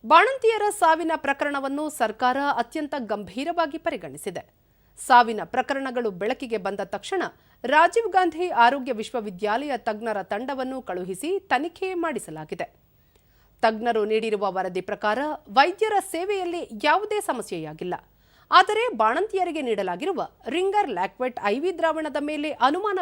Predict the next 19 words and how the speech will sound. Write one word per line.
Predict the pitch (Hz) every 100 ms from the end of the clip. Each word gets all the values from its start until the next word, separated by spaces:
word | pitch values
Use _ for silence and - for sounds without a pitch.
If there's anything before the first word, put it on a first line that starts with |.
| 226
ವ್ಯಕ್ತಪಡಿಸಿದೆ. | - 165 151 156 185 165 _ _ _ _ _ _
ಆರು | 254 320 494 480
ತಿಂಗಳ | 427 403 349
ಹಿಂದೆಯೇ | 302 311 381 233 - -
ಸರ್ಕಾರ | 262 247 294 302 453 - _ 262
ರಿಂಗರ್ | 359 415 480 427
ಲ್ಯಾಕ್ವೆಟ್ | 294 302 311 302 190
ಐ | 220
ವಿ | 320
ದ್ರಾವಣದ | 285 294 277 233 196
ಬಳಕೆಯನ್ನು | 254 311 320 302 294 311 208
ತಡೆ | 208 294
ಹಿಡಿದಿತ್ತು. | 220 160 160 - - _ _ _ _ -
ಆದರೆ | 381 440 453 440
ಕಂಪನಿಯವರು | 302 302 370 349 320 339 175 - -
ಕೋರ್ಟ್ | 370 381 285 220
ಮೆಟ್ಟಿಲೇರಿ | 185 214 208 220 359 - -
ಕೇಂದ್ರೀಯ | 349 359 392 370 277
ಔಷಧ | 370 427